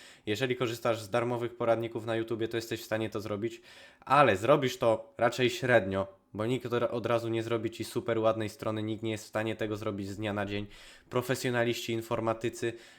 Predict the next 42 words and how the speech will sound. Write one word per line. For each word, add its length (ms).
ludzie 340
od 120
stron, 440
ludziom 300
od 100
stron 260
zajmuje 360
to 120
półtora 460
do 120
dwóch 300
miesięcy, 440
tak 160
się 120
przyjmuje 420
średnio 380
zrobienie 360
takiej 260
strony, 320
bynajmniej 400
tak 240
było 180
z 60
osobami, 460
z 100
którymi 300
miałem 240
styczność, 440
to 100
pomyśl, 420
ile 220
tobie, 420
osobie 320
początkującej, 720
która 260
robi 240
to 120
pierwszy 380
raz, 200
może 220
to 140
zająć? 400